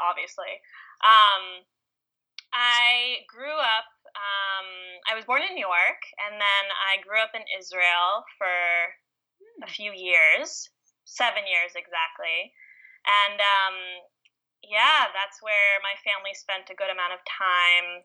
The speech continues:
Speaker 1: That's where a lot of my childhood was. And then we moved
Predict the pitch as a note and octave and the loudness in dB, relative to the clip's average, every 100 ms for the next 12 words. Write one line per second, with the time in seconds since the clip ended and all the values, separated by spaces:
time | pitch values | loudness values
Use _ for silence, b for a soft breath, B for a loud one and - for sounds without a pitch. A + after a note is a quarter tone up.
0 | - G3 - G3+ F#3+ F#3 F3+ F3+ b b | -4 -2 0 4 8 8 8 4 b b
1 | b _ - G3 F#3+ G3 - - F#3+ F#3 | b _ 0 0 2 -2 -2 0 2 2
2 | F#3+ - F#3+ F#3 - F#3 F3+ F3+ F3+ F3 | -2 -8 -6 -6 -4 -2 0 -2 -4 -8
3 | - F#3+ G3 G3 G3 G3 G3 F#3+ F#3+ F#3+ | -10 -10 -6 -6 -4 -6 -6 -8 -10 -12